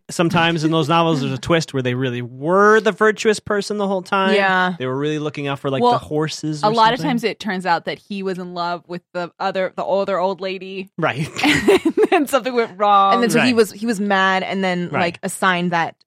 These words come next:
Speaker 2: to money when it, like, was really
Speaker 3: It
Speaker 2: about
Speaker 3: was really
Speaker 2: love.
Speaker 3: about love.
Speaker 1: Right.
Speaker 3: And then he sees how in love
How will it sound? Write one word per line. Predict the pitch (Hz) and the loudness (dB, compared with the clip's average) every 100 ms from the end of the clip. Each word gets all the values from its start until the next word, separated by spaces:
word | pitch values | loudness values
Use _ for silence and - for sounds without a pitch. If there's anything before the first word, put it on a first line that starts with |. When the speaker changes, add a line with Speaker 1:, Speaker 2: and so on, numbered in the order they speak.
| - | -10
Speaker 2:
to | 185 | -6
money | 165 160 160 151 | -4 -6 -8 -10
when | 165 170 | -8 -8
it, | - | -8
like, | 165 - | -10 -8
was | 165 160 | -8 -6
really | 156 | -4
Speaker 3:
It | 208 | -4
Speaker 2:
about | |
Speaker 3:
was | 190 180 | -6 -6
really | 151 | -6
Speaker 2:
love. | |
Speaker 3:
about | 139 123 - | -6 -8 -8
love. | 139 | -4
Speaker 1:
Right. | 120 196 | -2 0
Speaker 3:
And | 233 | 2
then | 240 | 2
he | 233 | 2
sees | - 240 226 | -2 -4 0
how | 214 | 0
in | 190 | 0
love | 185 170 170 165 | 0 -2 -2 -6